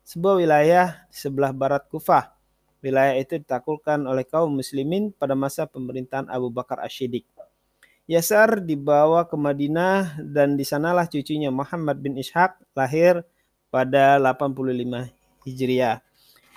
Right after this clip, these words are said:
Ia menghabiskan masa mudanya di Madinah,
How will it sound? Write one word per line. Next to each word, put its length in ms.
Ia 240
menghabiskan 560
masa 320
mudanya 480
di 80
Madinah, 640